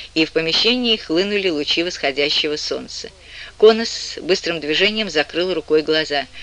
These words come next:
"Солнце!" воскликнул он так, что остальные замерли.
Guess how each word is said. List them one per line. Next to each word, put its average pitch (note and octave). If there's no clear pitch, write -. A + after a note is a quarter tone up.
"Солнце!" F#3
воскликнул D#3
он D3+
так, -
что -
остальные E3
замерли. C3+